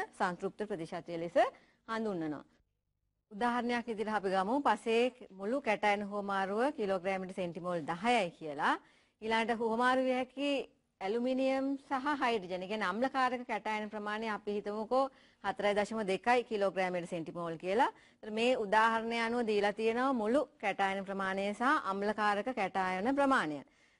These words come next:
ඒ වුණත් අපිට භෂ්ම සංතෘප්තිය ගණනය කරන්න නම් අපිට අවශ්‍ය වෙන්නේ භෂ්මකාරක කැටායන ප්‍රමාණය. භෂ්මකාරක කැටායන ප්‍රමාණය බලන්න නම් මොකද කරන්න ඕන? මුළු කැටායන ප්‍රමාණයෙන් අපි අඩු කරන්න ඕන අම්ලකාරක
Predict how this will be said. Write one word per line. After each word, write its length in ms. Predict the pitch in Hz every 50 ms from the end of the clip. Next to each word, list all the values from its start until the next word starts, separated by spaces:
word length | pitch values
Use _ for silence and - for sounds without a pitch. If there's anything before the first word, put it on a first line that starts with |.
| _ _ - -
ඒ 200 | - - 208 233
වුණත් 240 | 247 262 285 302 - -
අපිට 260 | 214 208 190 220 262
භෂ්ම 300 | 214 196 185 202 - 247 277
සංතෘප්තිය 640 | - 285 262 269 262 277 269 - _ - 277 269
ගණනය 320 | 240 220 196 190 196 214 233
කරන්න 280 | 233 254 247 247 247 269
නම් 160 | 285 302 269
අපිට 200 | 233 202 214 214
අවශ්‍ය 340 | 226 226 233 240 233 - 240
වෙන්නේ 340 | 240 247 247 254 294 381 554 554 - _ _
භෂ්මකාරක 760 | - 208 214 220 - 285 294 277 - 254 247 240 240 247 - 339 539 539 - _
කැටායන 420 | - 247 226 196 226 214 202 190
ප්‍රමාණය. 400 | 156 170 160 160 156 151 147 139 - _ _ - _ _ _ _
භෂ්මකාරක 600 | 190 190 202 - 294 330 320 320 311 302 320 302
කැටායන 320 | 285 254 240 247 233 233
ප්‍රමාණය 420 | 214 220 208 208 196 196 196 196 185
බලන්න 380 | 165 175 175 175 208 254 277
නම් 200 | 277 240 226 214
මොකද 200 | 196 170 185 185
කරන්න 240 | 180 185 185 180 180
ඕන? 160 | 190 208 247
මුළු 220 | 240 202 185 190 233
කැටායන 420 | - 208 185 180 180 175 175 175 165
ප්‍රමාණයෙන් 440 | 180 175 180 175 180 190 208 214
අපි 180 | 196 175 - 214
අඩු 180 | 180 156 151 156
කරන්න 320 | 180 175 175 170 175 175
ඕන 200 | 175 180 196 254 339 466 - - - _ _ _ -
අම්ලකාරක 640 | 185 190 190 202 208 202 202 196 190 175 180 190